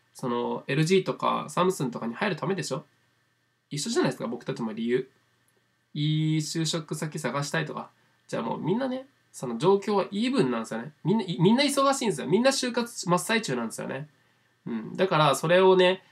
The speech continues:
自分のその境遇っていうか、自分が持っているその制約をネガティブに捉えるか、ポジティブに捉えるかっていうだけの差なんですよね。点数伸びる伸びないっていうのは。自分はどっちにぞ-、ど-、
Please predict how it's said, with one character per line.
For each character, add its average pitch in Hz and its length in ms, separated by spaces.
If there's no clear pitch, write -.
自 147 100
分 185 180
の 185 80
そ 180 100
の 180 100
境 185 220
遇 180 180
っ 185 60
て 151 100
い 123 80
う 123 60
か、 123 300
自 151 140
分 175 140
が 175 80
持 185 140
っ 190 40
て - 100
い - 20
る 131 60
そ 127 80
の 127 60
制 156 160
約 156 280
を - 240
ネ 180 100
ガ 214 120
テ 190 120
ィ 156 40
ブ 139 80
に 127 80
捉 139 140
え 139 40
る 135 80
か、 131 100
ポ 190 160
ジ 190 120
テ 185 60
ィ 151 40
ブ 139 60
に 127 100
捉 135 200
え 151 40
る 143 80
か 123 100
っ - 80
て 196 100
い 190 40
う - 20
だ 190 100
け 285 140
の 196 120
差 147 180
な 151 120
ん 143 60
で 127 60
す - 100
よ 113 60
ね。 123 160
点 139 180
数 139 160
伸 120 140
び 135 100
る 127 60
伸 117 100
び 127 100
な 135 80
い 123 40
っ 117 60
て 120 100
い - 40
う - 20
の 104 100
は。 - 80
自 147 140
分 160 100
は 156 60
ど 147 80
っ - 20
ち 156 80
に 156 80
ぞ-、 139 160
ど-、 127 160